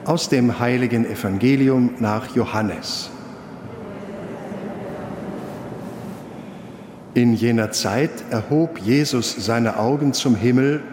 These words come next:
und betete: „Heiliger Vater, ich bitte nicht nur für diese hier, sondern auch für alle, die durch ihr Wort an mich glauben.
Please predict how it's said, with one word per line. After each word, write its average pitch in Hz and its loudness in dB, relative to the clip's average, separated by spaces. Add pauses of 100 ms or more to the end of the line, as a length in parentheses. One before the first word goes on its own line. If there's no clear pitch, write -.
und 107 -6
betete: 123 0 (1040)
„Heiliger 120 2
Vater, 120 0
ich 110 -6
bitte 139 2
nicht 143 4
nur 120 6
für 117 0
diese 131 2
hier, 110 4 (840)
sondern 170 2
auch 165 0
für - 0
alle, 175 2
die 139 0
durch 151 2
ihr 123 4
Wort 131 -2
an 113 4
mich 123 2
glauben. 104 0